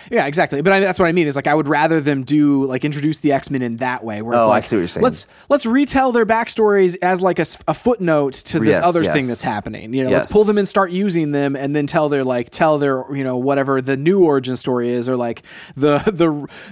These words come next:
Speaker 1: the retrofitted origin story on top of, you know, what's going on. So.
Speaker 2: Totally, totally. I agree with that. It's crazy, man. Um, I, uh, I'm excited to see where we go with it and what, like, what implications it has for the future of the M C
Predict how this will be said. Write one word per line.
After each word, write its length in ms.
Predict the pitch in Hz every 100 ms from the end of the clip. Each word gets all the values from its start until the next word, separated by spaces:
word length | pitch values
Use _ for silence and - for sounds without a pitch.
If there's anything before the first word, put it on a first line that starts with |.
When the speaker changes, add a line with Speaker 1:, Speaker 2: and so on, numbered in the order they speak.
| -
Speaker 1:
the 280 | 151 139 135
retrofitted 720 | 175 175 160 143 131 117 127
origin 340 | 139 135 127 127
story 420 | - 127 123 120
on 220 | 120 127
top 300 | 120 131 123
of, 300 | 117 110 120
you 100 | 123
know, 80 | 113
what's 160 | 107 -
going 240 | 101 -
on. 240 | - - -
So. 160 | -
Speaker 2:
Totally, 420 | 104 92 73 64
totally. 420 | - 90 82 60 -
I 80 | 90
agree 240 | 92 64
with 120 | -
that. 240 | 62 50 - _ _ _ _ _ _ _ _ _ _ _ _ _ _ _ _
It's 140 | 117
crazy, 340 | - 147 151 139
man. 440 | 113 117 117 127 117
Um, 600 | 117 110 110 107 104 -
I, 360 | 110 110 110 107
uh, 400 | 104 104 98 101
I'm 60 |
excited 260 | 110 127 113
to 80 | 110
see 140 | 123
where 100 | 113
we 80 | 113
go 180 | 110 110
with 160 | 117
it 140 | 135 107
and 140 | 110
what, 240 | 104 104 107
like, 200 | 107 104
what 220 | 107 -
implications 640 | 110 110 107 110 117 101
it 100 | 107
has 400 | 92 101 104 107
for 220 | - 107
the 80 | 101
future 360 | 98 107 - 107
of 100 | 98
the 100 | 101
M 100 | 101
C 180 | 104